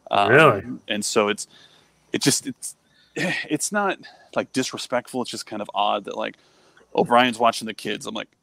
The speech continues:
Speaker 1: "And he sent you? He sent Mia?" <laughs> It's like, you would think that, you know, Mia would watch the kids and Brian would go on the adventure, but, you know, it kinda makes a little more sense that it's, like, technically Mia's brother too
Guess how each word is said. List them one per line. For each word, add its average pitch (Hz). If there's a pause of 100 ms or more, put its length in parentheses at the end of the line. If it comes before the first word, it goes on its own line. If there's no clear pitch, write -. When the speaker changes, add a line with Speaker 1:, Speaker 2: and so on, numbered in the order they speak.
Speaker 1:
"And 110
he 110
sent -
you? 113
He 113
sent 131
Mia?" 139
<laughs> - (760)
It's 123
like, 123 (160)
you 123
would 123
think 127
that, 139
you 104
know, 92
Mia 131
would 117
watch 113
the 107
kids 104
and 107
Brian 107
would 107
go 107
on 104
the 107
adventure, 110
but, 104
you 104
know, 87 (580)
it 139
kinda 127
makes 123
a 131
little 120
more 117
sense -
that 107
it's, -
like, 107
technically 107
Mia's 104
brother 104
too 113